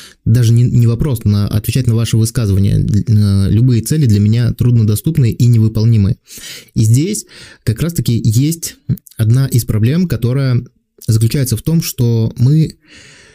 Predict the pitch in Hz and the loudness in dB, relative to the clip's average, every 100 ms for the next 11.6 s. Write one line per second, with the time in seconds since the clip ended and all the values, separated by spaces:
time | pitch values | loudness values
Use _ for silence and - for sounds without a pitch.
0 | _ _ 120 113 - 156 160 151 - _ | _ _ -2 -2 -4 -2 0 0 -4 _
1 | 120 - 135 143 123 - 120 120 110 123 | -6 -4 -4 -2 -2 0 0 0 0 0
2 | 139 135 131 127 - - _ _ - - | 0 0 0 -2 -4 -20 _ _ -8 0
3 | 104 127 117 117 120 - 113 - _ _ | 0 2 0 -2 -2 -2 -6 -8 _ _
4 | _ 110 143 147 139 131 139 131 123 - | _ 0 0 2 0 0 -2 0 0 -2
5 | - 139 - 117 139 175 170 175 170 160 | -2 -4 0 0 2 0 -2 -2 -2 0
6 | 180 180 _ - - 127 135 120 120 - | -2 -4 _ -4 -2 0 2 2 0 -2
7 | 117 127 127 117 - 120 123 110 110 131 | -2 0 0 0 -2 -2 0 0 0 0
8 | 110 - 101 - _ - - - - - | -2 -2 -4 -6 _ -20 -20 -20 -20 -20
9 | - 175 170 139 120 98 - - 110 147 | -8 -4 -4 -4 -4 -6 -10 -4 -2 0
10 | 165 165 160 147 139 127 117 143 127 127 | 0 0 -2 -4 0 0 -2 -2 -2 2
11 | 120 147 175 147 - - | 2 2 0 -2 -2 -6